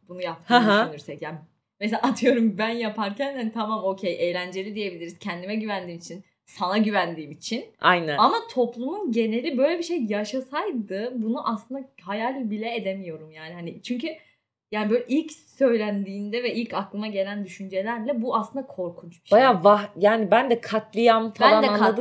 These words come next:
Speaker 1: katliam
Speaker 2: Öyle bir
Speaker 1: olacağını
Speaker 2: şeyler
Speaker 1: düşünüyorum. Gerçekten baş baş üstünde
Speaker 2: İnsanlara da ne
Speaker 1: kalacağını
Speaker 2: kadar
Speaker 1: düşünmüyorum.
Speaker 2: güvenmiyormuşuz, harika.
Speaker 1: Kesinlikle güvenmiyorum. Yani çünkü sosyal medyada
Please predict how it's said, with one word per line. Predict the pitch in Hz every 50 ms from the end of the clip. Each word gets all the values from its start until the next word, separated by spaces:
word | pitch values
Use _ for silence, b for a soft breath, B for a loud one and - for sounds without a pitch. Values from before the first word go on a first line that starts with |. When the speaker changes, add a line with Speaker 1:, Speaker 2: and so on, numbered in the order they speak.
| 269 -
Speaker 1:
katliam | - -
Speaker 2:
Öyle | 170 202 240 247
bir | 254
Speaker 1:
olacağını | 233 196 - - 202
Speaker 2:
şeyler | 254 247 233 240 233 240
Speaker 1:
düşünüyorum. | 220 180 180 175 170 170 175
Gerçekten | 190 208 220 214 226 233 240 330 294 254 240 202
baş | 233 240 208 - - -
baş | 240 240
üstünde | 220 208 214 196
Speaker 2:
İnsanlara | 214 226 208 214 240 226 233 240 240 247
da |
ne | 247
Speaker 1:
kalacağını | 240 240 220 202 214 208
Speaker 2:
kadar | 254 220 233 226
Speaker 1:
düşünmüyorum. | 202 156 175 196 190 190 185 185
Speaker 2:
güvenmiyormuşuz, | 190 190 185 180 170 170 175 170 - 180 165 156
harika. | 160 175 175 180 170 180 175 - 190 175 170 160 -
Speaker 1:
Kesinlikle | 262 269 311 269 285 285 254 254 269 311
güvenmiyorum. | 269 226 220 196 202 208 220 214 190 170 156 156 151 147 147 180
Yani | 196 190 190 185 -
çünkü | - 285 311 -
sosyal | - - 226 208 208 - 269 277 302 320
medyada | 269 233 202 185 185 202 185 175 185 233